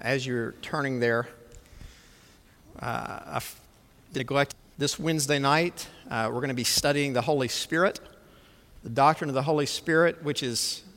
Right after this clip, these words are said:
I think, largely misunderstood. Lots of doctrines are <laughs> misunderstood, but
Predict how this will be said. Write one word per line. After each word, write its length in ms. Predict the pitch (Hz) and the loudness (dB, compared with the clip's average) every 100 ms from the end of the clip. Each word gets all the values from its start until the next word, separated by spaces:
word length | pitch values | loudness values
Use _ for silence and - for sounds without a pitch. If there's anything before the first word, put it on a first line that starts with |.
| - - | -20 -18
I 20 | |
think, 220 | - 117 - - _ _ _ - _ - - _ - _ _ - | -12 -12 -12 -20 _ _ _ -20 _ -20 -20 _ -20 _ _ -4
largely 520 | 123 151 175 156 139 | 2 4 2 0 -2
misunderstood. 800 | 127 - 120 110 - 117 110 127 | -2 -2 -4 -6 -6 -4 -4 -2
Lots 320 | 117 139 - | 0 0 0
of 120 | 120 | 0
doctrines 480 | 123 120 - 117 - | 0 0 -2 -8 -8
are 40 | |
<laughs> 120 | 147 110 | -6 -2
misunderstood, 720 | - 123 113 - 123 117 113 | -2 -2 -6 -4 -2 -2 -4
but 160 | 107 | -10